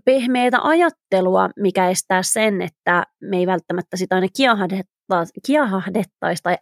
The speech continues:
ärsyynnyttäisi niin helpommin ihmisiin tai muitten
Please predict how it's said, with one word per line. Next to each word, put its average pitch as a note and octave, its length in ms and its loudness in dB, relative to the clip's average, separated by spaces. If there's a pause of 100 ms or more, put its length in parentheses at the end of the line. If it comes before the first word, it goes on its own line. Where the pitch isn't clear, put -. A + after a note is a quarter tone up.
ärsyynnyttäisi F#3 960 -2
niin F#3+ 180 0
helpommin G3 420 0
ihmisiin F#3 420 -6
tai F#3+ 180 0
muitten A3 600 0